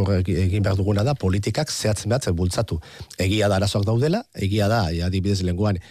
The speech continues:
eh, talentuaren munduan eta gazten munduan, ba, zer, eh, ke-, kezkatzen zien,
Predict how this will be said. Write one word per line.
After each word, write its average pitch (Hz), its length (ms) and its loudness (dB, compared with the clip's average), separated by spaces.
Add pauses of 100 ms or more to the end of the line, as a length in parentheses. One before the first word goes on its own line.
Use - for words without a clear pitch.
(280)
eh, 95 180 2
talentuaren 101 640 0
munduan 101 480 2
eta 90 160 -2
gazten 92 400 -2
munduan, 101 440 2
ba, 87 200 0
zer, 110 460 -2
eh, 101 260 2
ke-, 95 160 -2
kezkatzen 113 480 -2
zien, 90 320 -2